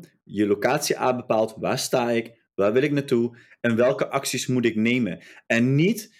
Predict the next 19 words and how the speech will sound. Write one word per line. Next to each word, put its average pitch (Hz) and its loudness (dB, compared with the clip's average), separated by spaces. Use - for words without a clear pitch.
en 120 0
stop - 0
met: 139 0
"Ik 139 2
ga 139 0
dit 135 2
volgende 131 0
week 120 0
oppakken. - -6
Als 165 4
ik 156 2
dadelijk 156 2
meer 143 2
tij-," - -4
ken 151 2
je, 147 -2
ken 147 2
je 147 0
dit? 170 -2